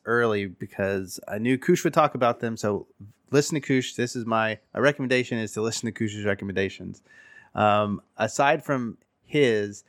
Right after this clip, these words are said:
uh, I also noted, uh, Rad, which is a roguelike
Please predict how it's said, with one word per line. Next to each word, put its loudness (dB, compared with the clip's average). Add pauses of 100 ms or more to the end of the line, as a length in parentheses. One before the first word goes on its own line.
(280)
uh, -8
I 2
also 4
noted, 0 (320)
uh, 2
Rad, 2
which -4
is -8
a -2
roguelike 0